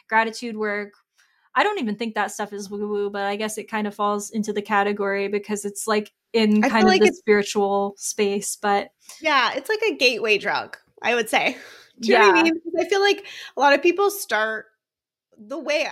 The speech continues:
Speaker 2: I and most people, I feel like, get into all this is, like,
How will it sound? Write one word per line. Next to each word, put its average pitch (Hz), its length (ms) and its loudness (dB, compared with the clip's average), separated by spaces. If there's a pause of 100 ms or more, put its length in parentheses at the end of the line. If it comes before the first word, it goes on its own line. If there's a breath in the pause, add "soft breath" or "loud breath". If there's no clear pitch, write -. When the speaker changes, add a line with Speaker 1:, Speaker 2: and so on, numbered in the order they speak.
Speaker 2:
I 220 200 0
and 226 220 -8
most 202 240 -10
people, 196 240 -12
I 185 160 -4
feel 202 160 -8
like, 185 200 -4
get 180 160 -2
into 180 560 -4
all 170 240 -2
this 180 300 -2
is, 165 120 -16
like, 120 220 -6